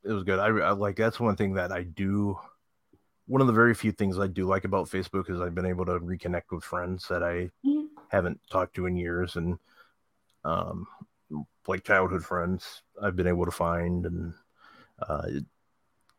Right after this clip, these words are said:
Speaker 1: it's, it's obviously great to be able to talk to some of those people, and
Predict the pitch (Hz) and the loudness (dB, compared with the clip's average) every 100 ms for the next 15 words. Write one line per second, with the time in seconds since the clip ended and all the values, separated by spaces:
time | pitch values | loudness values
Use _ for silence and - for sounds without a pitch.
0 | - 104 - - 73 101 - - - - | 4 4 4 -6 2 2 2 -8 -4 2
1 | 98 95 90 90 92 92 - - 87 95 | 2 2 -2 0 2 2 -2 -8 -2 0
2 | 90 87 87 95 87 - - 92 90 90 | 2 2 4 2 2 0 2 2 4 2
3 | - 85 92 98 98 87 | -2 -2 0 2 2 0